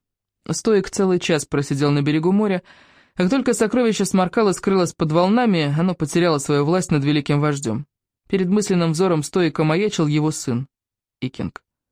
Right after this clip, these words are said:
Икинг стоял на палубе тринадцати счастливчиков и говорил: «Я — наследник Стоика Обширного». Стоик сорвал с себя золотые браслеты и зашвырнул их далеко в море.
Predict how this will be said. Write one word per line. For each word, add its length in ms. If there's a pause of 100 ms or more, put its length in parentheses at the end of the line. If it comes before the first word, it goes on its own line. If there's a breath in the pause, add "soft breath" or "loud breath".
(100)
Икинг 340
стоял 280
на 120
палубе 360
тринадцати 480
счастливчиков 680
и 40
говорил: 460 (320 soft breath)
«Я — 360 (320 soft breath)
наследник 520
Стоика 400
Обширного». 560 (720)
Стоик 340
сорвал 340
с 60
себя 220
золотые 320
браслеты 500
и 60
зашвырнул 560
их 80
далеко 400
в 80
море. 320